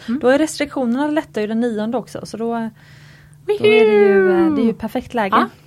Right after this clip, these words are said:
Speaker 1: perfekt.
Speaker 2: Okej. Ehm, precis som förra gången så kommer jag såklart lägga upp allt det här på Instagram.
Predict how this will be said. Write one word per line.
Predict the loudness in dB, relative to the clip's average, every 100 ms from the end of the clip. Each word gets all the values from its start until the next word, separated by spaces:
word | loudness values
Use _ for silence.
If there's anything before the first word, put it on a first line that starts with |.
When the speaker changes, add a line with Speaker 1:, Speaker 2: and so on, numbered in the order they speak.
| _
Speaker 1:
perfekt. | -4 -4 -8 -20 -20 -20 _ -20 -20 -20 -20 -20 _ -2
Speaker 2:
Okej. | -2 -2 -14 0 2 2 0 -2 -8 -20 -12 0
Ehm, | 4 6 4 4 2 0 -2 -6 _ _ _ _
precis | 0 2 4 0
som | 0
förra | 0 2
gången | 0 -2 -4 -6
så | -4 -4
kommer | 0 0 2
jag | 2 2 2 -2 _ _
såklart | -4 -2 0 -4 -2
lägga | -4 -4 -4
upp | -8 _ -8
allt | -6
det | -6
här | -10 -12
på | -12 -14 -6
Instagram. | -2 -2 -2 -4 -4 -8